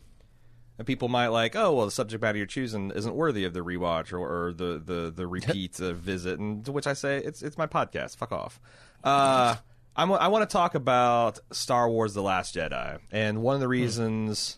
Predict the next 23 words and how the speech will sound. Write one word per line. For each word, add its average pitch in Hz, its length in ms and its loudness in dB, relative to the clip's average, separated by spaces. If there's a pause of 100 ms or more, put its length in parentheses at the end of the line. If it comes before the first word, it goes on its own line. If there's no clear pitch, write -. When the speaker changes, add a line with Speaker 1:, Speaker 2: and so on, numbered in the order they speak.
(140)
Speaker 1:
I 95 180 -2
wanna 147 240 2
talk 90 220 -2
about 85 280 -2
it 90 60 -4
is 92 80 -10
because 98 580 -2
I 208 100 0
don't 302 260 -4
like 120 540 -2 (880)
not 117 360 0
liking 110 380 0
Star 120 280 2
Wars. 62 500 -8 (840)
Like, 123 220 2
I've 147 180 4
Speaker 2:
Okay. 139 160 4
Speaker 1:
loved 147 200 4
Star, 143 340 2
my 127 280 0
Speaker 2:
<laughs> - 40 -6
Speaker 1:
ear-, 143 180 6
my 147 160 2